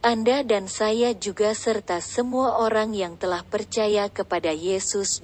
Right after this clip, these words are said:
juga sudah diberikan kunci Kerajaan Sorga itu. Marilah kita pakai kunci Kerajaan Sorga itu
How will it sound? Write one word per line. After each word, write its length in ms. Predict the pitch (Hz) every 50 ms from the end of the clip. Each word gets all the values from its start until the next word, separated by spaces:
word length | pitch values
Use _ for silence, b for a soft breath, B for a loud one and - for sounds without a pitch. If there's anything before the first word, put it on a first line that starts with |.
| - -
juga 400 | 220 247 240 247 269 269 285 277
sudah 400 | - 254 226 196 202 196 190 185
diberikan 640 | 190 175 - 175 170 165 160 - 175 165 160 160 160 -
kunci 480 | - 233 240 240 233 - - 220 214 208
Kerajaan 800 | - 202 180 175 175 170 - - - 196 202 202 214 208 208 -
Sorga 480 | - - 214 220 208 185 196 180 156
itu. 480 | - 170 180 - - 147 127 120 - - - - - - - - - - - - - - - - - - - - - -
Marilah 640 | 226 233 233 233 240 240 240 233 240 254 277 - -
kita 320 | - - 226 - - 226
pakai 400 | 226 - 208 196 196 - 196 196
kunci 480 | - - 247 254 262 247 - 269 254 240
Kerajaan 640 | - 220 196 190 180 175 - 180 170 156 156 156 156
Sorga 480 | - - - 233 240 220 202 220 202
itu 400 | 170 - 202 196 - - 202 196